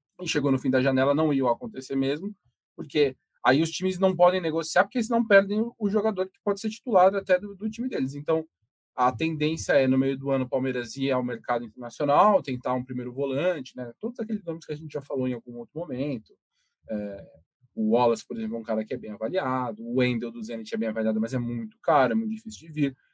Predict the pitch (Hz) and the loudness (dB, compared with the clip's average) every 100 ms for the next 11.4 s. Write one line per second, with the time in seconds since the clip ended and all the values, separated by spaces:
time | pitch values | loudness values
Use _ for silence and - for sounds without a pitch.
0 | _ 170 220 220 123 113 _ _ 160 - | _ 2 2 2 -2 -4 _ _ 4 8
1 | 214 208 160 151 131 127 156 143 117 113 | 8 8 6 4 2 4 4 4 0 -6
2 | - 113 110 101 - _ _ 131 120 120 | -8 -4 -4 -4 -10 _ _ -10 -4 0
3 | 170 156 135 127 120 117 117 117 110 113 | 0 -2 -4 -2 -2 -6 -8 -8 -8 0
4 | 151 175 - _ _ _ 135 147 151 156 | 2 2 0 _ _ _ 0 0 0 -4
5 | 156 147 147 170 160 151 151 151 135 131 | -2 -4 -2 -4 -4 -4 2 2 4 2
6 | 127 127 127 139 127 139 131 170 175 156 | 2 0 -2 -4 -4 -6 -6 -4 0 2
7 | 208 147 117 123 120 123 123 117 120 120 | 2 0 -2 -6 -8 -6 -8 -8 -10 -10
8 | - - 123 117 - 113 120 123 147 165 | -10 -6 -4 -4 -8 -14 -10 -4 0 0
9 | 160 - _ _ _ _ - 139 127 - | -2 -6 _ _ _ _ 0 2 2 0
10 | 156 143 135 131 135 131 123 123 131 127 | -2 2 2 2 2 0 -4 -4 -4 -2
11 | 123 - 131 | -2 0 0